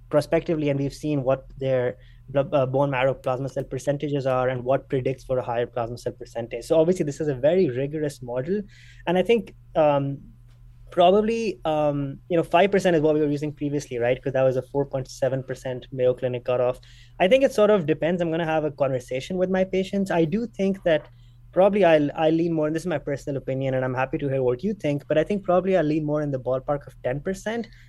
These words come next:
Like, and, and it might vary. It might vary for a younger patient who's gonna have M gus for a very long time, and I might be more inclined to get their baseline.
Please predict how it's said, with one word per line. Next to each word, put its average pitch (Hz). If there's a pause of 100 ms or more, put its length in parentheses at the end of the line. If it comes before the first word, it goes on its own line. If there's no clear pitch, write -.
Like, 156
and, 190
and 214
it 220
might 220
vary. 147
It 139
might 165
vary 151
for 156
a 143
younger 131
patient 175
who's 143
gonna 143
have 139
M 143
gus 139
for 139
a 120
very 143
long 185
time, 190
and 139
I 135
might 135
be 135
more 135
inclined 151
to 135
get 175
their 123
baseline. 190